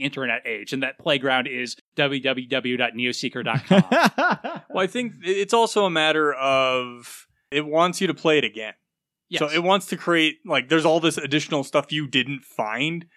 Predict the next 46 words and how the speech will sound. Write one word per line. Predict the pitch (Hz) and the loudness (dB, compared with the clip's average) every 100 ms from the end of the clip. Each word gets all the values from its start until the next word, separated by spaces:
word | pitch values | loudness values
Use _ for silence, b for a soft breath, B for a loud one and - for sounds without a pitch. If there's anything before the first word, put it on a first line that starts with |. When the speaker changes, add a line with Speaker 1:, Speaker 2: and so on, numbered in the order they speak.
| b b - | b b 0
Speaker 3:
Well, | 156 | 0
n-, | 160 165 | 0 -6
here's | 156 196 170 | 2 2 2
the | 147 | 0
wiki | 143 165 170 | 0 0 0
if | 135 | -2
you | 139 | -4
wanna | 135 147 135 | -2 0 0
use | 123 170 151 | -2 -4 0
it, | 131 117 - _ _ | 0 0 -4 _ _
but | - - | -8 -2
take | 160 147 | -2 0
your | 156 | 0
best | 151 147 | 0 0
shot | 170 143 151 | 0 0 -2
at | |
finding | - 147 143 139 | -4 -4 -4 -6
the | 135 | -6
stuff | - 139 - | -2 -2 -2
you | 117 | -4
missed. | 127 110 - - B B | -4 -6 -10 -18 B B
Speaker 1:
And | 196 | 0
there | 226 | 4
are | 226 | 2
even | 233 247 | 2 -2
completely | 196 165 - 196 139 | -2 -6 -4 -2 -2
different | 147 123 - | -4 -6 -2
play | 156 | -2
styles, | 127 117 90 - | -2 -6 -10 -6
right? | 127 151 | -4 -4
There's | 151 139 - 156 | -4 -4 -6 -8
Zach | 139 170 170 | -2 0 0
and | 160 | -2
I's | 147 | -2
hide | - 156 156 | -2 -2 0
behind | 147 127 151 | 0 -2 -4
this | 127 - | -6 -10
piece | 143 127 | -10 -8
of | 127 143 | -8 -4
metal | 131 127 117 | -2 -2 -4
while | 117 120 | -4 -6
we | 123 | -8
slowly | 110 143 131 131 | -8 -2 -2 -2
kill | - 131 | -4 -6
this | 104 101 | -6 -12
thing. | 107 104 | -12 -12